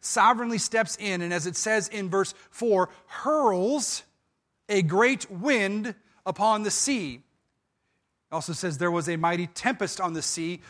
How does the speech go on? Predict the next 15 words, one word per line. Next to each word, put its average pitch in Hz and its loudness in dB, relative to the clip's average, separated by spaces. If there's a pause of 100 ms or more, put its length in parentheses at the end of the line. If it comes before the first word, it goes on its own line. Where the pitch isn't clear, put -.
(100)
so 202 2
that 185 0
the 165 -6
ship - 0 (140)
was 180 2
threatened 175 0 (220)
to 180 -4
break 165 0
up. 175 2 (1400)
Again, 202 4 (480)
Jonah 180 2 (340)
wants 196 0
us 185 2
to 202 -4
understand 190 0